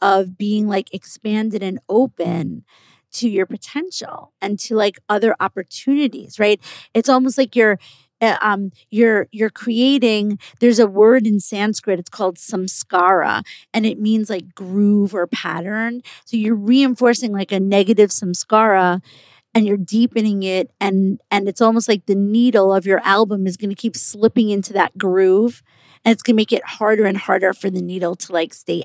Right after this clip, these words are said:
out of the groove. If any of you don't know what an L P is or an album, I'm really sorry if I just made a reference that dates me back to listening to albums in my bedroom. Um,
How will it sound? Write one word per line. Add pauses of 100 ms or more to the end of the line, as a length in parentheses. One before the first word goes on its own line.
out
of
the
groove. (1400)
If
any
of
you
don't
know
what
an
L
P
is
or
an
album,
I'm
really
sorry
if
I
just
made
a
reference
that
dates
me
back
to
listening
to
albums
in
my
bedroom. (800)
Um,